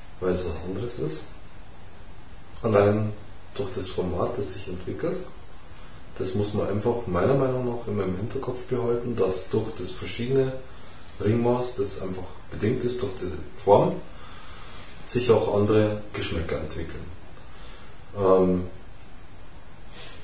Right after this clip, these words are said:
man hat alles gehabt, was du gesagt hast.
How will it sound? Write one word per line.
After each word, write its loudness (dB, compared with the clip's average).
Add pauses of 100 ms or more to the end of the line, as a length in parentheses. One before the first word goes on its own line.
(220)
man 2
hat 6
alles 10
gehabt, 2
was 6
du -4
gesagt -4
hast. -4